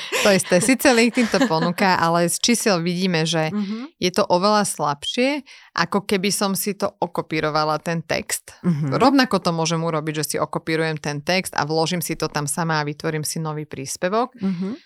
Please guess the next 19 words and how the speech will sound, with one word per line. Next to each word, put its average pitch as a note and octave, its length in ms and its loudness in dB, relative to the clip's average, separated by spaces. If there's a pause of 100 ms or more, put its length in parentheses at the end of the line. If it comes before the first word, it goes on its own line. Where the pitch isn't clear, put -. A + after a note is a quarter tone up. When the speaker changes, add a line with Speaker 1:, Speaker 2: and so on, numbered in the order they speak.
(200)
Speaker 1:
A D#3+ 220 -4
práve G3+ 320 0
toto G3+ 400 0
sledovanie F#3 880 0 (260)
komentárov D#3+ 800 0
a - 100 -4
vyrábanie F3 600 0
z - 120 -6
toho F3+ 220 -2
príspevkov F3 680 -2
je E3 80 2
jeden F#3 180 0
zo E3+ 120 -2
spôsobov, E3 520 -4
ako - 280 -6
to E3+ 120 -6
robiť E3 220 -4
naozaj D#3 380 -4
rýchlo. - 500 -12